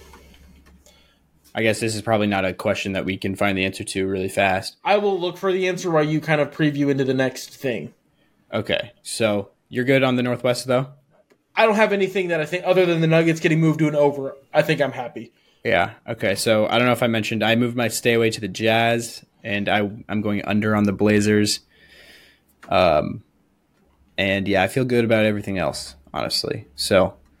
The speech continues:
Speaker 1: moving on now to the next division, which is the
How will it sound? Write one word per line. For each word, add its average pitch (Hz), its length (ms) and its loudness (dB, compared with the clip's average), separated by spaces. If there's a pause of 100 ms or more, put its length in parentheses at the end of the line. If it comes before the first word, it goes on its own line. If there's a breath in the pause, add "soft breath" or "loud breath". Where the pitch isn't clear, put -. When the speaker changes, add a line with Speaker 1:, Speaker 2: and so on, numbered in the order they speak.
(1160 soft breath)
Speaker 1:
moving 135 300 2
on 117 220 2
now 123 400 2
to 110 600 -2 (300 loud breath)
the 104 720 4 (800)
next 123 300 -2
division, 104 420 -2
which 101 180 -6
is 104 300 -4
the 101 300 -4